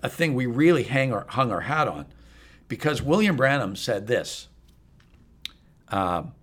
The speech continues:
"I stood right there in the Vatican City and verified it with the Bible. The Pope wearing the triple crown, vicarious filii.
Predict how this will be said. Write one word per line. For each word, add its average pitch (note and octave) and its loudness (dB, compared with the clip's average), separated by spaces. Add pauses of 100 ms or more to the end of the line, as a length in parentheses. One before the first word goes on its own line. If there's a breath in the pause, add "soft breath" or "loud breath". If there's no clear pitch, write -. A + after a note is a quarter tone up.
(100)
"I A2 4
stood G#3 2
right F3+ 4
there F#3 0
in F#3 -4
the B2 0 (420)
Vatican C3+ -2
City F#2+ -6
and G2+ -6
verified C3 0
it A#2+ -6
with A#2 -8
the A#2 -10
Bible. F2 -4 (640 soft breath)
The - -12
Pope F3+ 2
wearing D3+ -2
the - -12
triple - -8
crown, E2+ -10 (580 soft breath)
vicarious E3 -4
filii. C#3 -6